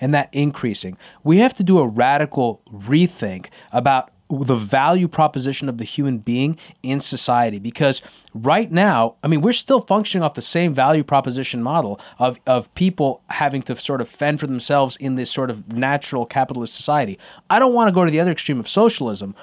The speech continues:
where you have this redistributive model and you have just, you know, you're, you're getting, I don't like the idea of a universal wage. Uh, I wanna get there effectively, but, uh, not through, like, having to have it redistributed. Do you ever think about that? Like,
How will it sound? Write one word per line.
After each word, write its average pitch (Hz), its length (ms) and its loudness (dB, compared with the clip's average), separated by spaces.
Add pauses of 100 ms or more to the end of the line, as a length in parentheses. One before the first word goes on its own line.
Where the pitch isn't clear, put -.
where 131 140 -2
you 131 100 0
have 139 160 0
this 117 200 -8
redistributive 135 640 -4
model 131 360 0
and 120 100 -2
you 113 60 -4
have 120 160 -2
just, 117 240 -10
you 131 120 -8
know, 98 180 -10 (180)
you're, 131 260 -4
you're 143 160 -2
getting, 139 280 -2 (180)
I 208 80 4
don't 240 200 2
like 156 320 0
the 143 120 0
idea 127 280 0
of 120 180 -4
a 120 40 0
universal 120 800 0 (200)
wage. 110 580 -2 (260)
Uh, 135 260 2 (340)
I 139 100 2
wanna 151 480 0 (200)
get 214 280 2
there 139 220 2
effectively, 123 760 -2 (300)
but, - 180 0 (160)
uh, 131 300 4
not 143 380 0
through, 143 240 0
like, 123 240 -2
having 131 260 -2
to 123 80 -10
have 123 160 -2
it 117 140 -8 (440)
redistributed. 131 720 -2
Do 165 80 0
you 269 80 6
ever 294 140 2
think 196 260 -2
about 180 300 2
that? 180 180 4
Like, 131 220 -4